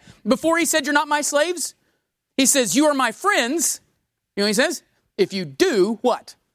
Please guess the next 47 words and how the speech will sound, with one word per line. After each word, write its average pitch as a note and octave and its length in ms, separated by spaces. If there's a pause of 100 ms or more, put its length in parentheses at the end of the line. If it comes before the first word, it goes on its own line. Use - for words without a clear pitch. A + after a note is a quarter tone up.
(540)
What F#3+ 160
I D#3+ 120
command E3 420
you." C#3+ 180 (800)
So F#4 180
before F4 380
you're G#4 120
like, F4+ 160
"Look, F4+ 160 (280)
Jesus E4+ 260
just G#4+ 200
said F4+ 240
we're C#4+ 100
not C4 180
his D4+ 80
slaves," B3+ 640 (240)
uh, C4 540
realize D#4 720
that E4+ 200
in F4+ 120
the E4+ 80
verse F4+ 360
right G4 220
before G#4 440
that, C#4 260 (220)
when E4 140
he F4 60
says, F4 300
"You're G4+ 160
my G4+ 160
friends G#4+ 400
now," E4+ 160
he D#4 140
says, C#4 200
"And B3 100
what D#4 140
do F4+ 80
friends B3+ 300
do? F#4 180 (160)
They F#3 160
do F3 260
what C4 120
I G#3+ 100
command E3+ 380
them C3+ 120
to A#2+ 60
do." A2+ 280